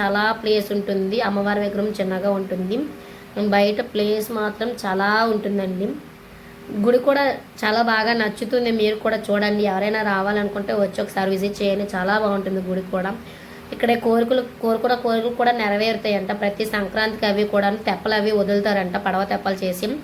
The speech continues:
కోరిన కోరికలు నెరవేరితే వదు-, చేస్తాం అనుకుంటారంట, అవి నెరవేరినట్లయితే అలా వదులుతారంట.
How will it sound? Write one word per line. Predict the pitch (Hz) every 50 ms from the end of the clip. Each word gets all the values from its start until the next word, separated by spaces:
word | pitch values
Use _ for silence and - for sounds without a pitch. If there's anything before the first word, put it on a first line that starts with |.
| - - - - - - - - - -
కోరిన | 220 226 226 226 233
కోరికలు | 226 233 233 220 220 240 240
నెరవేరితే | 240 233 214 214 214 214 220 226 226 226 262
వదు-, | 254 233 220 214 220 214 220 208 208 208 208 208 - - - - 226
చేస్తాం | 214 214 208 208 220 226 226
అనుకుంటారంట, | 220 208 208 220 214 220 214 202 202 202 202
అవి | 247 247 240
నెరవేరినట్లయితే | 226 202 196 196 202 208 214 220 208 208 208 202 202 240
అలా | 214 196 196 202 202
వదులుతారంట. | 196 190 185 190 190 185 202 202 196 185 180 180